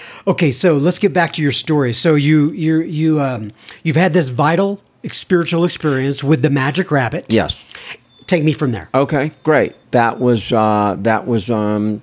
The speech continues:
Speaker 2: March fourteenth, uh, nineteen eighty-nine. And I said, "Okay." I went back to, I, I did what I said. I went to treatment, the next week and at Sierra Tucson, and I, I lasted, now I like to rephrase it as in I graduated early.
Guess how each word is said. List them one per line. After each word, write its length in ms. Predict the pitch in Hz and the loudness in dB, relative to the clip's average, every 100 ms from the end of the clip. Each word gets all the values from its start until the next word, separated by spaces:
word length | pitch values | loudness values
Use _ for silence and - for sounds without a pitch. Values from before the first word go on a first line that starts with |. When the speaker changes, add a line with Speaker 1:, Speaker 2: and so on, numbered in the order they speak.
| _ | _
Speaker 2:
March 460 | 110 117 123 113 - | -8 -2 2 0 0
fourteenth, 680 | 139 123 123 139 131 123 - - | 0 0 2 2 0 -2 -16 -6
uh, 360 | 107 104 98 104 | -2 -2 -4 -4
nineteen 760 | 123 117 120 135 123 120 123 - - | -2 0 0 0 2 0 -4 -10 -4
eighty-nine. 680 | 110 117 127 135 107 107 147 - - - _ - - - - | 0 2 2 2 2 0 -2 -8 -20 -20 _ -20 -18 -18 -2
And 560 | 123 113 110 104 107 107 | 0 2 2 2 2 0
I 720 | - 107 107 107 104 107 110 | -2 0 0 0 0 0 -2
said, 460 | - 139 117 104 | -2 2 2 2
"Okay." 500 | 95 113 107 135 131 | 2 0 2 2 2
I 80 | 143 | 0
went 240 | 107 107 98 | 0 0 0
back 300 | 104 110 - | -2 -4 -4
to, 420 | - 113 104 98 | -2 0 0 -2
I, 200 | - 104 95 | -4 -6 -4
I 120 | 98 | -4
did 260 | 90 113 110 | -2 0 2
what 160 | 117 113 | 2 0
I 140 | 104 | 0
said. 460 | - 127 135 160 - | -2 0 2 0 -4
I 120 | 104 | -4
went 300 | 101 101 80 | -2 -2 -4
to 120 | - 104 | -6 -6
treatment, 520 | - 127 131 160 - _ - - - - | 0 2 2 -2 -4 _ -20 -20 -20 -4
the 120 | 123 | 0
next 360 | 113 117 120 - | 2 2 0 0
week 340 | 131 151 - | 2 2 0
and 420 | 110 107 107 98 - | -4 -2 -2 -4 -4
at 180 | 113 | -4
Sierra 440 | 101 123 113 110 107 | -2 0 2 2 0
Tucson, 680 | - 135 127 139 139 151 | 0 -2 0 -2 0 -2
and 220 | 143 107 104 | -2 -2 -2
I, 360 | 98 101 95 - | -2 -2 -6 -6
I 180 | 107 101 | -2 0
lasted, 580 | 107 110 120 120 107 | 2 2 0 -2 -4
now 220 | 120 113 113 | 0 0 2
I 60 | |
like 220 | 110 110 | 0 -2
to 100 | - | -2
rephrase 500 | 110 95 - 113 107 | -4 -2 -2 0 0
it 100 | 110 | 0
as 180 | 101 95 | -2 -2
in 160 | 110 107 | -2 -2
I 160 | 95 | -4
graduated 720 | 98 110 107 110 104 104 95 90 | -4 -2 -2 -2 0 0 -2 0
early. 480 | 131 123 110 120 | 2 2 0 -4